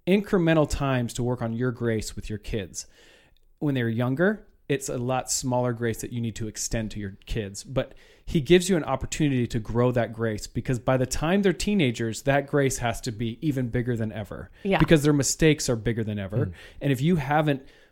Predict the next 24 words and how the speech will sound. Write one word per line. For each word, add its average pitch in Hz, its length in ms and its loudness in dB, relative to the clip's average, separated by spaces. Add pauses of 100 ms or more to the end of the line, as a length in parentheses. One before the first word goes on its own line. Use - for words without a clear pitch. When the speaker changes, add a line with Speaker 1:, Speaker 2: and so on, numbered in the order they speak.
(600)
Speaker 1:
flexed - 400 0
that 131 400 -2
grace 131 340 2
muscle 107 460 -2 (200)
Speaker 2:
<laughs> 170 200 -8
Speaker 1:
at 160 120 0
the 165 60 8
beginning, 180 520 6 (160)
it 160 200 2
turns 156 280 2
out 131 160 4
to 131 80 -4
be 123 140 0
a 110 80 0
hot 120 420 -4
mess 110 400 -2
at 127 100 -4
the 117 160 -6
end. 113 360 -4
So - 180 2
I 180 100 4
feel 269 240 2
like 233 180 4
you, 143 560 2